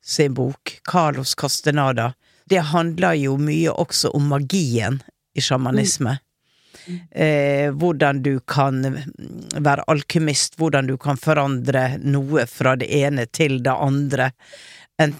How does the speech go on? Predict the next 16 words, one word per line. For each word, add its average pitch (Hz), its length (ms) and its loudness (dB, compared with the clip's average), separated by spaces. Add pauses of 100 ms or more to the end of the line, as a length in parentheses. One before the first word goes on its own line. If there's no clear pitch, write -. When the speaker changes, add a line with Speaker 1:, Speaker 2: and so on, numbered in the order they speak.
Speaker 1:
gjennom 139 240 2
tanke 147 640 0 (120)
eller 139 220 2
gjennom 135 560 0
fysisk 127 680 -2
å 131 40 2
manifestere 131 800 0
det. 120 200 -2 (640)
For, 170 340 4
Speaker 2:
Mm. - 720 -14
Speaker 1:
for 185 160 4
jeg 170 240 2
føler 196 480 0
jo 151 100 2
det 180 340 0
at, - 440 -6